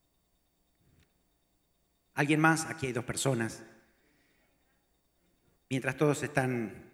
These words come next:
orando, yo quisiera que ustedes que levantaron sus manos puedan compartir una oración conmigo. Todos están lo-, con los ojos cerrados.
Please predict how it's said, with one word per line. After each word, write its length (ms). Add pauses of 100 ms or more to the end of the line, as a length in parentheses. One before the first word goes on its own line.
(160)
orando, 480 (760)
yo 140
quisiera 880 (200)
que 100
ustedes 680
que 80
levantaron 400
sus 180
manos 300 (680)
puedan 520
compartir 440
una 180
oración 520
conmigo. 340
Todos 180
están 420
lo-, 160
con 100
los 140
ojos 200
cerrados. 600